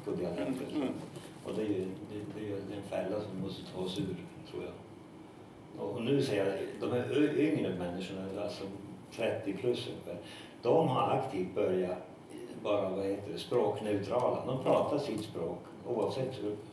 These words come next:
Speaker 1: hur, om det är lu eller pite eller nord eller så. Förstår man så förstår man, om man inte gör det så. Att, så att de, de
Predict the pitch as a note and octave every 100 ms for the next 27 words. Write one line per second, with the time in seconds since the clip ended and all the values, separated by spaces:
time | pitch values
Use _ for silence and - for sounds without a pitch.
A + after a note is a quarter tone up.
0 | G#2 G#2 F#2+ G2 - - - A2+ G#2+ G#2
1 | G2+ G2 G2 G2+ F#2+ F#2 G2 F#2 F2+ F2+
2 | F2+ F2 F2 F2 - - - - C#3 C#3
3 | D3+ D#3 C#3+ B2+ - G#2+ G#2+ A2 G#2+ G#2
4 | A2 A2 G#2 G2+ A#2+ G#2 G2+ - - -
5 | - - - - - B2 C#3 C#3 - C3
6 | C3+